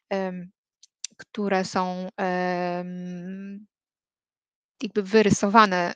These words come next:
mm, i częścią, e, składową, em,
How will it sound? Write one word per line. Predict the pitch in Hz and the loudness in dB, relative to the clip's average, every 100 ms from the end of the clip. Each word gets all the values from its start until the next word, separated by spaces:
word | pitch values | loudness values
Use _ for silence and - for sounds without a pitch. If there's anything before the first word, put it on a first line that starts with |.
| 247 | -6
mm, | 185 185 185 180 | -8 -6 -6 -8
i | 214 202 | -6 -6
częścią, | - 226 214 - 196 185 - | 2 2 2 0 -4 -4 -2
e, | 196 | -2
składową, | 185 - 202 190 185 185 175 185 - - - - - _ | -2 -2 0 2 2 0 -4 -8 -14 -18 -18 -20 -20 _
em, | 185 185 180 180 175 175 175 175 | -4 -2 -2 -4 -8 -12 -12 -14